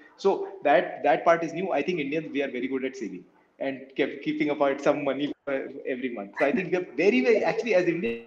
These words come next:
we are very, very decent at saving. I think we are very poor in investing. So overall, like, uh, overall, if you're young, participating in the market every month, putting aside, like, like, even five hundred rupees, right,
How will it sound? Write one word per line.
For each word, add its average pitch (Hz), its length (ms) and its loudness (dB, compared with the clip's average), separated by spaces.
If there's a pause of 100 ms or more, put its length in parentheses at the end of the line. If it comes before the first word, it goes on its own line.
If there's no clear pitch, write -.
we 208 200 -2
are 190 120 -2
very, 190 200 -2
very 254 160 -2
decent 180 340 -4
at 160 120 -6
saving. 92 260 -8 (540)
I 151 60 0
think 190 180 0
we 214 60 2
are 190 40 -2
very 190 220 -2
poor 170 200 -2
in 156 100 -4
investing. 104 420 -12 (360)
So 143 380 -2 (160)
overall, 202 440 2 (220)
like, 151 260 -2
uh, 131 380 -2 (640)
overall, 214 400 2
if 180 120 0
you're 190 120 0
young, 127 320 -2 (220)
participating 175 580 -2
in 175 100 -10
the 170 80 -8
market 131 500 -8
every 190 280 -4
month, 139 260 -4
putting 156 260 -6
aside, 147 280 -6
like, 147 160 -6
like, 151 100 -4 (160)
even 214 180 0
five 151 220 0
hundred 156 280 -6
rupees, 113 480 -14
right, - 160 -16